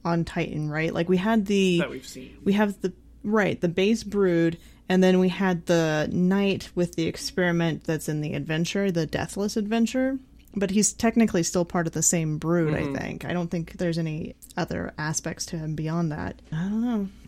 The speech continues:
Speaker 2: And
Speaker 1: They had a lot of open threads, I think, in Titan that they didn't pull. And these dialogues definitely gave us a chance to see that.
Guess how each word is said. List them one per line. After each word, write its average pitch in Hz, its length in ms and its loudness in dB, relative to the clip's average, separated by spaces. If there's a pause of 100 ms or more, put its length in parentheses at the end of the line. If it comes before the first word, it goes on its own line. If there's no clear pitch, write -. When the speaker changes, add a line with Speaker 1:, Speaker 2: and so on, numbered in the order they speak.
(200)
Speaker 2:
And 151 140 -4
Speaker 1:
They 202 60 2
had 247 160 4
a 269 60 8
lot 196 260 8
of 185 200 4
open 180 360 6
threads, 165 680 0
I 170 160 0
think, 165 300 -2
in 156 140 -2
Titan 156 460 -2
that 147 140 -4
they 160 100 0
didn't 151 280 -4
pull. - 480 -4 (400)
And 175 140 2
these 160 180 -2
dialogues 165 840 -2 (340)
definitely 160 400 0
gave 151 220 -2
us 160 120 -4
a - 60 -6
chance - 280 -4
to - 80 -2
see - 220 0
that. 110 320 -4